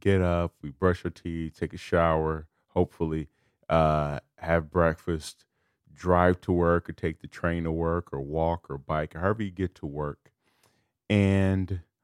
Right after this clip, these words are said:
or, or maybe, you know, you're working from home. And then, you know, we work throughout the day. And then after work, we might go meet up with friends or take a class or go to dinner or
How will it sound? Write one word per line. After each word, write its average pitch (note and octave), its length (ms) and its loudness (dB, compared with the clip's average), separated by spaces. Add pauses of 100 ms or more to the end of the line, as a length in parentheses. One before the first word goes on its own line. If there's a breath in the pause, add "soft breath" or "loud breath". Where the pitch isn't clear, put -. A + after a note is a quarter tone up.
or, G2 280 6
or G#2 120 8
maybe, G#2+ 500 2
you G#2 80 0
know, F#2 80 2
you're F2 180 -2
working F#2+ 360 0
from F#2 220 -8
home. F#2+ 400 -2 (800)
And A#2 100 2
then, A#2 300 4
you A#2+ 80 2
know, A2+ 140 2
we C3 200 2
work B2+ 340 2
throughout F2 320 2
the F2 60 -6
day. D#2 360 -2
And D#2+ 140 -8
then E2+ 180 -2
after D#2+ 400 -4
work, G#2 520 4 (420)
we E2+ 540 -6 (160)
might F#2+ 580 0
go F2 480 4
meet F2+ 240 -2
up F2 160 -2
with D2 120 -10
friends F#2+ 440 0
or D#2+ 60 -2
take F2 240 -6
a D#2 80 -12
class F2+ 720 0
or D#2 80 -8
go E2 240 -4
to D2+ 80 -10
dinner F2+ 640 -2
or D#2 340 -4